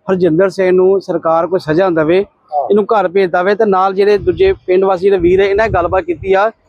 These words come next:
Speaker 1: ਵੀ ਜਿਹੜਾ ਸਰਕਾਰ, ਟਰੰਪ ਸਰਕਾਰ ਨੇ ਫੈਸਲਾ ਲਿਆ ਹੈਗਾ ਵੀ ਜਿਹੜੇ ਡਰਾਈਵਰਾਂ ਦੇ ਵੀਜ਼ੇ ਰੱਦ ਕੀਤੇ ਜਾਣ ਜਾਂ ਉਹਨਾਂ ਨੂੰ ਕੋਈ ਲਾਇਸੈਂਸ ਵਗੈਰਾ ਨਾ ਦਿੱਤਾ ਜਾਵੇ, ਇਹ ਵੀ ਇੱਕ ਤਰ੍ਹਾਂ ਕਿਤੇ ਜਿਹੜੀ ਸਿੱਖ ਕੌਮ ਜਾਂ, ਜਾਂ ਸਾਡੀ ਪੰਜਾਬੀਅਤ ਨੂੰ ਇੱਕ ਬੜਾ ਵੱਡਾ ਧੱਕਾ ਵਾ,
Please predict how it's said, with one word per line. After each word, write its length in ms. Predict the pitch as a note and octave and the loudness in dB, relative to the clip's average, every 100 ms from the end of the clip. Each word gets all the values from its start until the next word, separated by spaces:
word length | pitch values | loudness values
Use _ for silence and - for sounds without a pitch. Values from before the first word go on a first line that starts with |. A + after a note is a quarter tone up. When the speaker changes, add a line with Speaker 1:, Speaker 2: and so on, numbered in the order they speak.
| _ _ - | _ _ -4
Speaker 1:
ਵੀ 60 | |
ਜਿਹੜਾ 360 | F#3+ G3+ A3 A#3 | 0 2 2 0
ਸਰਕਾਰ, 560 | - G#3 F#3 F#3 F#3 F#3+ | -4 -6 -2 0 -2 -2
ਟਰੰਪ 300 | G3+ A#3 A#3+ | -4 -2 -2
ਸਰਕਾਰ 340 | G#3 F#3+ F#3+ | -2 -2 -2
ਨੇ 60 | G3 | -2
ਫੈਸਲਾ 300 | F3 E3 F#3 | -2 -2 0
ਲਿਆ 180 | F3+ | 0
ਹੈਗਾ 180 | E3+ F3+ | 0 -2
ਵੀ 140 | F3+ F#3+ | -4 0
ਜਿਹੜੇ 360 | F#3+ G3 G3 - - - C#3+ | 2 2 0 -6 -20 -20 -4
ਡਰਾਈਵਰਾਂ 420 | F3+ F#3 F#3+ G3 | 0 0 0 0
ਦੇ 80 | F#3 | 0
ਵੀਜ਼ੇ 340 | E3+ F#3 G3+ | 0 0 0
ਰੱਦ 220 | F3+ F3 | 0 -2
ਕੀਤੇ 240 | F3 E3 F3+ | -4 0 2
ਜਾਣ 360 | F3+ F#3 F3+ - _ _ D#3 | 2 2 -2 -6 _ _ -4
ਜਾਂ 280 | F#3 G#3 G#3+ | 0 0 0
ਉਹਨਾਂ 420 | G#3 G#3+ G#3+ G#3 | 0 0 2 2
ਨੂੰ 280 | G#3 G#3 F#3+ | 2 2 2
ਕੋਈ 180 | G3 G3+ | 0 2
ਲਾਇਸੈਂਸ 460 | F#3 - F#3 F3 | -2 -2 -4 -2
ਵਗੈਰਾ 280 | F#3+ F#3+ F#3 | 0 2 0
ਨਾ 220 | F3+ E3+ | 0 0
ਦਿੱਤਾ 140 | E3+ F3+ | 0 0
ਜਾਵੇ, 360 | F3+ F3+ G#3 - G#3 | -2 0 0 0 0
ਇਹ 120 | G#3 | 0
ਵੀ 120 | A3 | 2
ਇੱਕ 260 | G#3+ F#3+ F#3 | 0 -2 -2
ਤਰ੍ਹਾਂ 180 | G3+ | -4
ਕਿਤੇ 340 | F3+ G3 G3+ G#3 _ _ _ | -4 -2 -2 -2 _ _ _
ਜਿਹੜੀ 180 | F3+ G#3 | 0 0
ਸਿੱਖ 360 | F#3+ A#3+ B3 A3+ | 0 -2 -2 -2
ਕੌਮ 320 | A3 G3 F#3+ | -2 0 2
ਜਾਂ, 140 | G3 | 0
ਜਾਂ 160 | F#3+ F#3 | 0 -2
ਸਾਡੀ 220 | F3+ F3+ | 0 -2
ਪੰਜਾਬੀਅਤ 560 | - F3 E3+ E3 F3+ F#3 | 0 0 2 0 0 2
ਨੂੰ 200 | F#3+ F#3 | 2 2
ਇੱਕ 340 | E3 F#3 F#3 - _ _ | 0 0 -2 -4 _ _
ਬੜਾ 240 | D#3 F#3 G#3 | -2 0 0
ਵੱਡਾ 200 | G3+ F#3+ | 0 -4
ਧੱਕਾ 380 | - F#3+ E3 F#3 | -4 -4 -2 0
ਵਾ, 160 | C#3 | -2